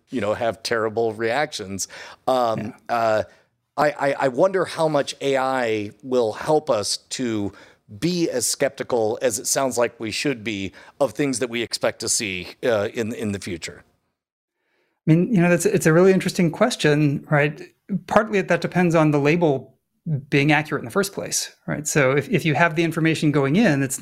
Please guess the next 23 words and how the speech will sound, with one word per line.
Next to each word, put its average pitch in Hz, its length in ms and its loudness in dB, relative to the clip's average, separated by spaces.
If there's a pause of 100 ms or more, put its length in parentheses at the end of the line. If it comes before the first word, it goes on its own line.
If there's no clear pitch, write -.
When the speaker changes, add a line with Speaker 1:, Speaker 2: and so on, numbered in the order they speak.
Speaker 2:
i-, 196 60 4
i-, 208 260 6
if 196 160 2
you 180 60 2
don't 220 200 2
have 170 140 4
the 165 60 0
right 165 180 2
information 151 600 -2
going 139 200 4
into 147 180 2
the 135 80 -2
model, 156 260 2
you're 131 100 2
not 143 100 2
gonna 151 100 -2
get 131 100 -2
the 127 60 -4
right 127 120 0
information 120 420 -6
out, - 320 -2
right? 135 240 -2
So 127 240 2